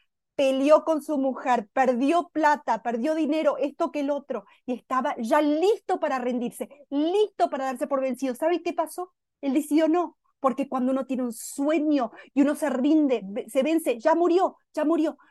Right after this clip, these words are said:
No, hay que siempre seguir el corazón, siempre seguir el sueño.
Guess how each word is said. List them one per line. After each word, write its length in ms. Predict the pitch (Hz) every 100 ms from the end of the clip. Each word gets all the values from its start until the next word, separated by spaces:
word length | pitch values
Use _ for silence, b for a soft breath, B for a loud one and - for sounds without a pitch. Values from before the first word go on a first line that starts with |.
| -
No, 340 | 254 311 330 - -
hay 140 | 277 294
que 140 | 311
siempre 760 | - - - 339 349 330 294 254
seguir 260 | 285 269
el 100 | 262
corazón, 380 | - 240 240 226
siempre 460 | - 294 320 302 302
seguir 240 | 277 254
el 120 | 240
sueño. 400 | - 262 220 214